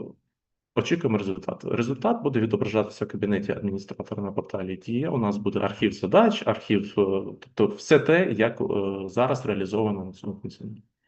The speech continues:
Що стосується результату, кожен, е, е, підрозділ зможе перевірити, е, ту чи іншу заяву, той чи інший результат, який приймав ваш адміністратор. Тобто в тому випадку, якщо адміністратор прийняв, наприклад, заяву, захворів, пішов у відпустку,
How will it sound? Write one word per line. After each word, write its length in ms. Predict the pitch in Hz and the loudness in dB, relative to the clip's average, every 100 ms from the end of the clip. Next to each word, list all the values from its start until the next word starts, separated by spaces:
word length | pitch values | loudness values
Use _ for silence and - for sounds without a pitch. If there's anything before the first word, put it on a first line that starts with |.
| _ _ | _ _
Що 160 | - 180 | 0 2
стосується 460 | 175 139 151 147 120 | 2 2 0 2 0
результату, 680 | 107 107 - - - - - | 0 -2 -6 -8 -10 -10 0
кожен, 420 | 160 151 135 131 104 | 0 2 0 0 0
е, 340 | 101 104 104 - _ _ _ _ _ _ _ _ _ _ _ 104 | 0 0 -4 -10 _ _ _ _ _ _ _ _ _ _ _ 2
е, 240 | 101 95 | 2 2
підрозділ 720 | - 107 127 196 185 185 190 | 2 4 6 6 6 2 0
зможе 440 | - 113 123 113 98 | -2 0 2 0 0
перевірити, 680 | 104 101 95 92 101 139 | 0 0 0 -2 -2 0
е, 720 | 185 202 - 104 98 98 95 95 | -2 -2 -2 -2 0 -2 -6 -4
ту 120 | 131 | -2
чи 180 | 123 107 | 0 0
іншу 280 | 104 104 - | 0 -2 -4
заяву, 500 | 104 131 233 208 208 | 0 2 4 4 4
той 160 | 120 107 | 2 2
чи 140 | 107 | 0
інший 240 | 101 104 | 0 0
результат, 480 | 101 98 104 185 185 | 0 0 0 0 0
який 220 | 107 135 | -2 -2
приймав 400 | 135 104 104 131 - | -2 -2 0 -2 -2
ваш 380 | - 101 110 107 | -4 -2 -2 -4
адміністратор. 600 | 98 95 - - - - | -8 -10 -10 -10 -10 -12
Тобто 220 | - 208 | -4 -2
в 40 | 208 | 2
тому 180 | 180 | 4
випадку, 320 | 131 120 - 104 | 6 4 2 -2
якщо 200 | 104 104 | -2 -2
адміністратор 540 | 98 101 104 101 - | -4 -2 -4 -4 -2
прийняв, 300 | 107 92 90 | -2 0 -2
наприклад, 360 | 98 107 117 110 | -4 -2 -2 2
заяву, 360 | 147 214 156 | 4 4 4
захворів, 480 | 120 113 127 156 165 | 2 2 4 4 0
пішов 340 | 110 117 - | 0 0 2
у 40 | 107 | 0
відпустку, 640 | 113 113 127 - 202 185 | 0 2 0 2 2 2